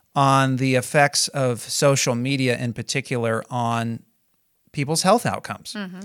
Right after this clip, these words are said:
Speaker 1: So, Bets, here's one from the University of Pittsburgh School of Medicine recently conducted a study about the effects of social media on the moods of users, and the research determined that the more time young adults use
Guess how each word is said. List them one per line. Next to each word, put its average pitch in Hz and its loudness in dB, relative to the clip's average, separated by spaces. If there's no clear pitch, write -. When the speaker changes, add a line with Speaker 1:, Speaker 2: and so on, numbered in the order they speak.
Speaker 1:
So, 160 0
Bets, 151 4
here's 170 0
one 135 2
from 123 -2
the 120 0
University 131 -2
of 117 -4
Pittsburgh 127 -4
School 127 -4
of 107 -4
Medicine 120 -4
recently 123 -4
conducted 117 -4
a 113 -6
study 120 -2
about 113 -2
the 120 -6
effects 120 -4
of 107 -10
social 127 -2
media 143 2
on 139 4
the 127 2
moods 147 4
of 120 2
users, 123 0
and 127 -4
the 120 -2
research 131 -4
determined 120 -4
that 117 -6
the 113 -6
more 147 0
time 131 -2
young 135 -2
adults 131 0
use 117 -4